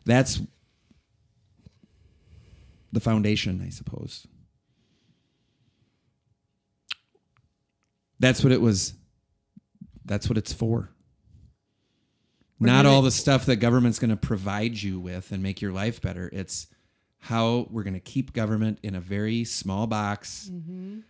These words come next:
Speaker 1: to have as little impact on you as possible. It will regulate interstate trade. It will provide a military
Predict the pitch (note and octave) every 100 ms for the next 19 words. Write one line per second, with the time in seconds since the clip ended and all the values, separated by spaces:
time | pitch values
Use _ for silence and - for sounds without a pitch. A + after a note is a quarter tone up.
0 | _ G#2 F#2+ G2 F#2+ F2 G2 A2+ A#2 -
1 | A#2 A2 - A2 G#2 A2 G#2 G2 F#2+ F#2+
2 | F#2+ F#2+ F#2 E2+ E2+ - - _ _ _
3 | _ _ _ _ _ _ G#2+ - G#2+ G#2
4 | G#2 G#2+ G#2 G#2+ G#2 A2 - A#2+ - C#3
5 | D3+ - - _ _ _ _ _ _ -
6 | G#2+ G#2+ G2 A#2 G#2 G#2+ A2+ B2+ B2+ A#2+
7 | A2 G#2 F2+ E2 -